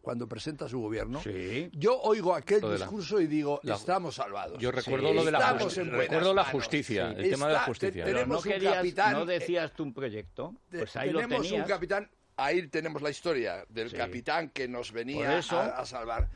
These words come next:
Speaker 1: Eh,
Speaker 3: Bueno,
Speaker 1: por lo
Speaker 3: pero,
Speaker 1: tanto,
Speaker 3: pero
Speaker 1: hay
Speaker 3: Ca-,
Speaker 1: que
Speaker 3: pero
Speaker 1: los,
Speaker 3: Casado no
Speaker 1: los
Speaker 3: es Rajoy,
Speaker 1: discursos,
Speaker 3: gracias a
Speaker 1: los
Speaker 3: Dios.
Speaker 1: discursos hay que trasladarlos a un proyecto concreto,
Speaker 3: Sí,
Speaker 1: a un desarrollo
Speaker 3: en eso
Speaker 1: concreto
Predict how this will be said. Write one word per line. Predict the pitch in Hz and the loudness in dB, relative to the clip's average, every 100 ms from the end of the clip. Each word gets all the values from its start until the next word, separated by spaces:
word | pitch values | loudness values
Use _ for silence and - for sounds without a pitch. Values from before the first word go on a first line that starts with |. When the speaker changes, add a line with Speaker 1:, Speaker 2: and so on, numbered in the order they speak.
| - - | -12 -16
Speaker 1:
Eh, | - 127 101 - - | -6 -6 -6 -14 -10
Speaker 3:
Bueno, | 95 | -4
Speaker 1:
por | 147 | -2
lo | 180 | 0
Speaker 3:
pero, | 240 | 0
Speaker 1:
tanto, | 254 - | 0 0
Speaker 3:
pero | 240 - | 0 2
Speaker 1:
hay | 190 | 2
Speaker 3:
Ca-, | 185 | 0
Speaker 1:
que | 160 156 | -2 -4
Speaker 3:
pero | 143 | -2
Speaker 1:
los, | 104 90 | -2 0
Speaker 3:
Casado | 104 - 117 110 117 | -2 2 2 2 2
no | |
Speaker 1:
los | 117 | 0
Speaker 3:
es | 110 | 0
Rajoy, | 107 160 139 | 2 2 2
Speaker 1:
discursos, | 127 - 202 240 - | 0 -2 -2 -4 -6
Speaker 3:
gracias | - 98 107 | -6 -4 -4
a | 104 | -2
Speaker 1:
los | 120 | 0
Speaker 3:
Dios. | 123 | 2
Speaker 1:
discursos | 160 135 240 208 220 175 | 0 -2 -6 -4 -4 -2
hay | 185 190 | -2 -2
que | 196 | -4
trasladarlos | - 156 139 123 135 160 180 180 180 - | -4 -4 -2 -2 0 2 2 -2 -4 -4
a | 123 131 | -2 0
un | 165 | 0
proyecto | 156 139 135 147 151 | -2 -4 -4 -4 -4
concreto, | 123 120 139 143 151 - | -6 -6 -4 -4 -4 -4
Speaker 3:
Sí, | |
Speaker 1:
a | 127 | -4
un | 156 175 | -4 -4
desarrollo | 147 127 123 131 | -8 -8 -6 -4
Speaker 3:
en | 110 | -4
eso | |
Speaker 1:
concreto | 127 139 139 | -4 -6 -10